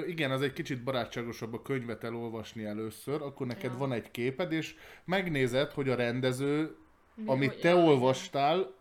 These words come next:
Speaker 1: azt nyilván a rendező is olvasta,
Speaker 2: Ja.
Speaker 1: valószínű, vagy legalábbis egy jó forgatókönyvet belőle,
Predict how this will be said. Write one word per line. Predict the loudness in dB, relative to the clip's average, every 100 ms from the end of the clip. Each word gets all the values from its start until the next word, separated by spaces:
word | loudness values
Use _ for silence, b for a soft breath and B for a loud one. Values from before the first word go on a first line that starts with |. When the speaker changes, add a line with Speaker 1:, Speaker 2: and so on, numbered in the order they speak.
| -6
Speaker 1:
azt | -4 -2
nyilván | 0 2
a | 2
rendező | 2 2 0 0 0
is | -2 -2
olvasta, | -4 -4 -6 -10 -6
Speaker 2:
Ja. | -4 -2
Speaker 1:
valószínű, | 0 0 0 -2 -8 -6 -4
vagy | -4 -2
legalábbis | -2 0 -2 -2
egy | -4
jó | -4 -4
forgatókönyvet | -6 -8 -8 -8 -10 -12 -10 -8 -10
belőle, | -6 -4 -4 -4